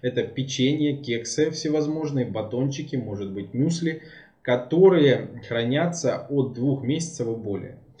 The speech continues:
На самом деле в, в ассортименте пекарни полного цикла сейчас, э, ну, редко когда встретишь изделия длительного хранения, да, именно печенье, кексы, там,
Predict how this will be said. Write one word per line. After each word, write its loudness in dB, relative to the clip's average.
На -2
самом 4
деле 2
в, -16
в 2
ассортименте 2
пекарни 0
полного 0
цикла -2
сейчас, 0
э, 0
ну, 0
редко 2
когда 0
встретишь -2
изделия 0
длительного -2
хранения, -6
да, 0
именно -4
печенье, 0
кексы, -4
там, -10